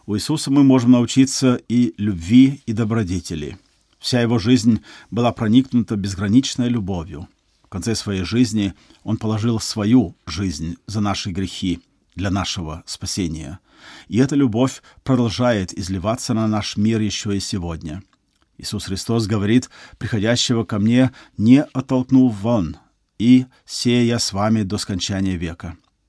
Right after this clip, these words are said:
Иисус Христос был нам и хорошим примером в тяжелых искушениях. Как дьявол, так и духовенство пытались всеми силами воздействовать на Иисуса Христа, чтобы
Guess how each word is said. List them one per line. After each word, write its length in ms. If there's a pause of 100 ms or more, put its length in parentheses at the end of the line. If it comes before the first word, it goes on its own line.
(720)
Иисус 300
Христос 460
был 300
нам 300
и 100
хорошим 480
примером 540
в 80
тяжелых 400
искушениях. 840 (600)
Как 240
дьявол, 500
так 260
и 60
духовенство 840 (380)
пытались 420
всеми 400
силами 480
воздействовать 880
на 140
Иисуса 340
Христа, 460
чтобы 420